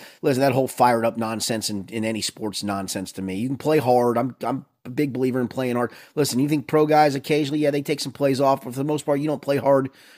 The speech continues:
you're gonna get knocked out of your cleats. So you better play hard, and they probably do. It's just lack of ex-, execution. But, you know, today, the, the, the couple of things that were, were annoying, I,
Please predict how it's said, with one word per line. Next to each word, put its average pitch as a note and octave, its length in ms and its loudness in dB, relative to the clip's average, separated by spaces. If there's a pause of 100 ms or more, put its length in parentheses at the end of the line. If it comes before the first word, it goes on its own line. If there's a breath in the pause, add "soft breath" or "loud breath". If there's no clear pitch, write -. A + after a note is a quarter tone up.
you're D3+ 120 0
gonna C#3+ 100 4
get C3 80 0
knocked C3 240 0
out B2 40 2
of A2+ 60 0
your G#2 120 -6
cleats. - 420 -8
So - 260 -6
you C#3 120 2
better C#3+ 160 2
play G#2 220 -4
hard, C#2+ 320 -8
and A#2 60 -6
they C#3 80 0
probably G2+ 500 -2
do. B1+ 340 -14 (280 soft breath)
It's D3 140 -6
just D3 160 -4
lack A2+ 220 0
of G#2 80 -6
ex-, G#2 240 -4
execution. G#2 640 -6
But, G2+ 180 -8
you F3+ 60 0
know, D#3+ 80 0
today, C3+ 480 2 (400 loud breath)
the, F#3+ 360 0
the, F#3 120 -2
the F3+ 160 -4
couple G3+ 220 2
of F3 40 0
things D#3 160 2
that C3+ 140 -2
were, C#3 180 4
were C#3 260 2
annoying, A#2 460 -2
I, C3 140 2